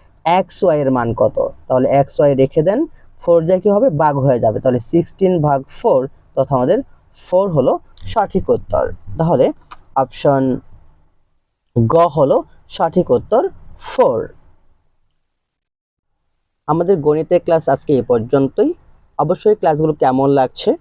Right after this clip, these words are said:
বা কেমন বুঝতেছেন কিংবা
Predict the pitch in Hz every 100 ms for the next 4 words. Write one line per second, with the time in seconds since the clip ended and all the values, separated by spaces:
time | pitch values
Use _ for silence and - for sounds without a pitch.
0 | _ - 117 131 131 131 117 120 - 151
1 | - 185 185 - - _ - - 247 214
2 | 131